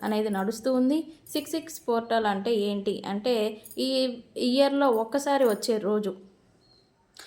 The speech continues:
సంవత్సరంలో ఒకసారి వచ్చే రోజు. అంటే జూన్ మంత్లో,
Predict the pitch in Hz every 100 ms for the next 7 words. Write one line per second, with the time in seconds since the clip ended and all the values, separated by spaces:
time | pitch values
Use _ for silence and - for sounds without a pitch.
0 | - - 262 269 262 277 277 240 208 -
1 | 254 254 214 - 254 214 196 185 - 190
2 | 185 190 330 359 - - 190 240 277 269
3 | 240 208 190 196 277